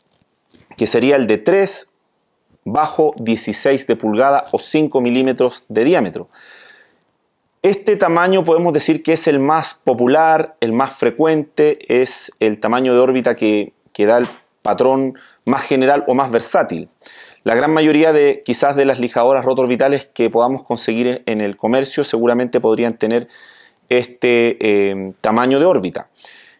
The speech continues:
Es para un lijado, como digo, general, normalmente se va a ocupar en grano de cien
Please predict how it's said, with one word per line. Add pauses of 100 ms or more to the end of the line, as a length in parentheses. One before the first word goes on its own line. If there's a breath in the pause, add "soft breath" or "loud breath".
Es
para
un
lijado,
como
digo,
general, (280)
normalmente
se
va
a
ocupar
en
grano
de
cien